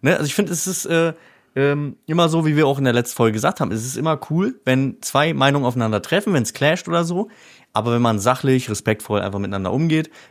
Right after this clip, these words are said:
und man jetzt nicht versucht, den anderen davon zu überzeugen, dass die eigene Meinung die einzig wahre ist und, äh, außer man heißt halt Daniel, ne?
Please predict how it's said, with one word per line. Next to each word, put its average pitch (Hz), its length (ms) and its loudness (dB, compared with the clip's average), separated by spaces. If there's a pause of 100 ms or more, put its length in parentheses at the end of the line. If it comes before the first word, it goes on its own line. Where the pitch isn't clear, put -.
und 110 340 0
man 117 180 2
jetzt 117 160 0
nicht 117 140 -2
versucht, 117 280 0
den 78 100 -2
anderen 135 260 2
davon 117 280 2
zu - 120 -6
überzeugen, 110 500 2
dass - 400 -2
die 110 340 -2
eigene 143 240 2
Meinung 135 300 4
die 110 120 0
einzig 117 340 -6
wahre 123 240 -2
ist 104 220 -2
und, 104 220 -8
äh, - 140 -12 (440)
außer 113 200 0
man 113 160 4
heißt 117 220 2
halt 113 200 0
Daniel, 110 320 2
ne? 107 160 -2